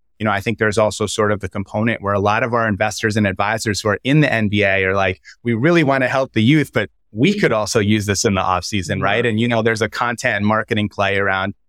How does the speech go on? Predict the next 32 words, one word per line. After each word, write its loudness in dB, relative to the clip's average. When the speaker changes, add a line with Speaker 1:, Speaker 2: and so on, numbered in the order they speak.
Speaker 1:
having -2
all 2
those 0
guys -2
in -2
your 0
gym -2
that 0
a -2
lot, 0
a 0
lot 2
have -6
emulated -2
really -2
well. 0
And 0
then 2
finally, -2
you 2
know, 2
Jared 0
really 2
touched -4
on 0
the 0
prep -6
school -2
component -6
in -6
that -4
model. 0